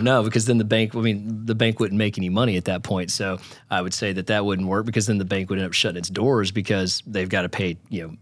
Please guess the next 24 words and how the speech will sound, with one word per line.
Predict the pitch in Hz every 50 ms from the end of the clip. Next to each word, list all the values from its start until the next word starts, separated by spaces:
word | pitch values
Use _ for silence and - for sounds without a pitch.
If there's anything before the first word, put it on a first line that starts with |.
| _ _ _ -
team | - 127 120 107
members, | 107 104 104 107 113 110 110 98
they've | 92 87 85 -
gotta | 92 87 90 90
pay | - 101 95 92 90
other | 98 98 92 90
obligations. | 92 92 92 90 87 85 92 101 110 107 - - 107 98 92
That | 104 107 107 98
wouldn't | 101 98 95 90
have | - 98
worked | 95 90 - 117
out. | 107 98 92
That's | 113 117 - -
why | 135 120 107 - - - - -
you | 123 117
have | - - 143 139 135 120 -
to | 127
have | 107 104 104 98 92
a | 95
fractional | - - 110 101 95 - - 101 87
deposit | 90 - - 107 95 87 87 78
system. | - - 98 92 - - 95 90 - - - - - -
I | 101 110
think | - 113 104 92 -